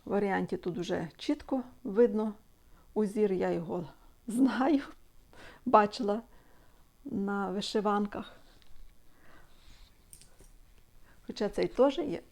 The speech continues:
узір подібний є. Але він вже переформатований в згарду, так що от такі цікаві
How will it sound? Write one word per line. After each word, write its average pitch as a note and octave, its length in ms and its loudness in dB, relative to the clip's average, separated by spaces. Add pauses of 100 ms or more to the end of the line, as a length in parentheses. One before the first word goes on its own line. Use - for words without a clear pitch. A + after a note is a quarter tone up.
узір F#3+ 400 -2 (2000)
подібний F#3 600 -2
є. C3 160 -4 (2250)
Але G3+ 180 4
він G3 160 0
вже F3+ 160 -4
переформатований F#3 1160 -4 (340)
в - 80 -8
згарду, A3 560 -4 (420)
так - 180 -14
що - 140 -10
от - 140 -10
такі A#3 400 -4 (520)
цікаві G3 500 -6